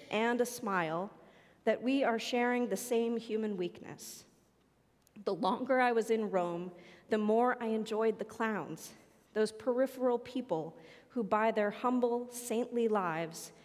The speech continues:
evoked a smile and awakened hope." Nouwen was also particularly moved by his friendship with a troupe of trapeze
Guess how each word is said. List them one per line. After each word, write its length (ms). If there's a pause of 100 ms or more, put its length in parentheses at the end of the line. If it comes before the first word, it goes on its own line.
(260)
evoked 580
a 60
smile 680 (400)
and 140
awakened 460
hope." 340 (1900)
Nouwen 280
was 220
also 480
particularly 720
moved 520
by 140
his 220
friendship 580 (140)
with 100
a 60
troupe 320
of 100
trapeze 580